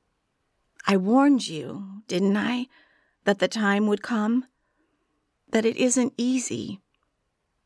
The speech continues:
You did. Every week since she was little, the litany came.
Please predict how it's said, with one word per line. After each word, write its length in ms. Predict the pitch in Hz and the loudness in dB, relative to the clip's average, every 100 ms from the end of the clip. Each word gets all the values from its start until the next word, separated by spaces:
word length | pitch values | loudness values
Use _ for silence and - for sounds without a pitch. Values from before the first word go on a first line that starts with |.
| _ _ _ _ _ | _ _ _ _ _
You 180 | - 190 | 0 2
did. 420 | 185 240 294 - _ _ _ _ _ _ _ _ _ | 4 2 0 -12 _ _ _ _ _ _ _ _ _
Every 320 | 196 190 202 | 2 2 2
week 340 | 202 254 285 - | 0 -2 -4 -6
since 240 | - 165 | -4 -4
she 160 | - 175 | -2 -2
was 220 | 185 190 | 0 0
little, 420 | 220 302 - - _ - | 0 0 -2 -8 _ 0
the 140 | 202 | 2
litany 420 | 208 220 - 185 | 4 2 0 -4
came. 520 | 175 233 185 156 165 | -4 -4 -4 -4 -6